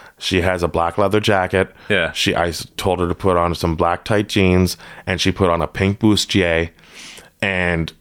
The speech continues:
Speaker 1: she had Brett's attention like you wouldn't believe
Speaker 2: Oh,
Speaker 1: it.
Speaker 2: obviously.
Speaker 1: And so I, she went up and introduced him first, and I was really nervous. And she got me the ticket to go see this for my birthday.
Speaker 2: Yeah.
Speaker 1: And I was really nervous. She was like, "This is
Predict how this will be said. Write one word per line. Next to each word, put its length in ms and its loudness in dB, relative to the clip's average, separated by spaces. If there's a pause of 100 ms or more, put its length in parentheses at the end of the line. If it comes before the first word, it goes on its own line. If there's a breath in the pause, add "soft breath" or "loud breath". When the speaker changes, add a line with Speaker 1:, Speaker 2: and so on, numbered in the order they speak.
(180)
Speaker 1:
she 200 0
had 180 -2
Brett's 300 0
attention 500 -2
like 200 0
you 100 2
wouldn't 240 2
believe 320 2
Speaker 2:
Oh, 60 2
Speaker 1:
it. 60 0
Speaker 2:
obviously. 680 -2
Speaker 1:
And 180 -4
so 280 2
I, 360 0
she 260 0
went 180 2
up 160 0
and 100 2
introduced 380 0
him 80 0
first, 260 0
and 140 -6
I 180 0
was 180 2
really 160 4
nervous. 280 0
And 160 0
she 140 2
got 360 0
me 80 0
the 120 0
ticket 400 -2
to 80 -10
go 140 2
see 260 2
this 180 2
for 120 0
my 120 2
birthday. 540 0
Speaker 2:
Yeah. 260 0 (340 loud breath)
Speaker 1:
And 240 -2
I 60 0
was 160 0
really 240 4
nervous. 320 2
She 80 0
was 60 0
like, 140 0
"This 220 0
is 240 0